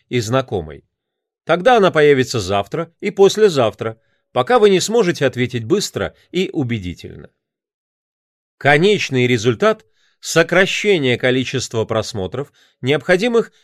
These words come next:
для выучивания больших объемов информации. Это позволяет вам либо экономить время,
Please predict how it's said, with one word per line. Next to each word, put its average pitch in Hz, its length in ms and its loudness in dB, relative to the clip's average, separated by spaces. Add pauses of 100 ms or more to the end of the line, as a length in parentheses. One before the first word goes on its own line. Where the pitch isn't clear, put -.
для 131 200 4
выучивания 202 640 0
больших 156 500 0
объемов 135 640 0
информации. 123 920 -6 (680)
Это 113 260 -2
позволяет 127 580 2
вам 139 180 0
либо 147 320 2 (200)
экономить 175 600 0
время, 110 460 -4